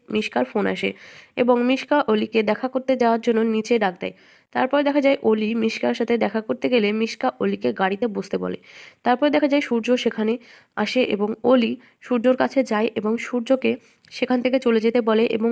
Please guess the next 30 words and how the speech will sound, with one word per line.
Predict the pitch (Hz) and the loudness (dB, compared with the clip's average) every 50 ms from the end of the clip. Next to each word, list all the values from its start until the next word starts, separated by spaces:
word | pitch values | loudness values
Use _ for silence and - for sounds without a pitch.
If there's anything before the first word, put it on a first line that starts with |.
| 233 | -2
বলতে | 202 214 208 - 254 | -2 -4 -4 -2 -2
থাকে | 254 269 262 233 214 | -2 0 0 0 -2
যে | 202 208 214 220 226 - | 0 0 0 0 0 0
ও | - 214 220 220 | 0 0 0 0
বন্ধুর | 202 214 214 226 220 262 254 | 0 0 0 0 0 0 0
বাড়িতে | 247 240 226 226 247 226 | 2 0 0 0 -2 -2
গ্রুপ | 202 208 226 220 - | 0 0 -2 -2 -2
স্টাডি | - - 233 226 277 | -6 -6 -4 -4 -4
করতে | - 214 196 202 190 | -4 -6 -6 -6 -6
যাচ্ছে। | 202 208 202 - - 214 202 - _ - - - - - _ _ | -6 -6 -6 -8 -10 -12 -12 -14 _ -20 -20 -20 -20 -20 _ _
তারপরে | - 277 285 285 302 302 294 | -4 -2 0 2 2 2 2
মিশকার | 277 254 254 247 - - 240 240 240 233 | 2 2 0 0 -2 -2 0 0 0 0
গাড়িতে | - 220 214 226 220 254 - - | 0 0 0 0 0 -2 -2 -4
উঠে | 196 - 202 | -6 -8 -8
পড়ে | 190 - 185 185 190 196 _ _ _ _ _ _ - | -6 -6 -6 -6 -8 -10 _ _ _ _ _ _ -6
এবং | 247 226 247 254 269 | -2 2 2 2 2
সূর্য | - - 285 294 269 269 254 220 220 220 - _ _ - | 0 0 0 0 2 4 4 2 2 0 -4 _ _ -8
সোনাকে | - - 254 240 240 233 254 254 | -4 -2 0 0 0 0 0 0
ফলো | 254 - 240 226 233 247 | 0 2 2 2 2 2
করতে | 254 269 262 269 285 277 | 2 0 0 -2 -2 -2
থাকলে | - 277 277 220 214 220 226 - _ _ _ _ _ _ _ _ _ _ - - _ - | -2 -2 0 0 0 0 -2 -6 _ _ _ _ _ _ _ _ _ _ -20 -14 _ -2
মিশকা | 226 240 254 254 - - 240 226 240 | 0 0 0 0 0 0 0 0 0
সূর্যর | - - - 233 220 202 - 220 220 | -2 -4 -4 -4 -4 -2 0 -2 0
গাড়ির | 220 214 214 214 233 254 254 | 2 0 0 0 0 -2 -2
কাচের | - 254 247 247 269 254 269 | 0 -2 -2 0 0 0 0
ওপর | 262 262 254 226 233 - - - - _ _ - | 2 2 2 2 0 -2 -8 -20 -20 _ _ -10
একটা | 220 220 - 262 | -6 -2 0 0
ডিম | 214 208 233 240 220 | 0 2 0 0 0
ভাঙে | 208 208 202 190 185 | 0 0 -2 -2 -2
দেয়। | 180 190 185 | -4 -6 -8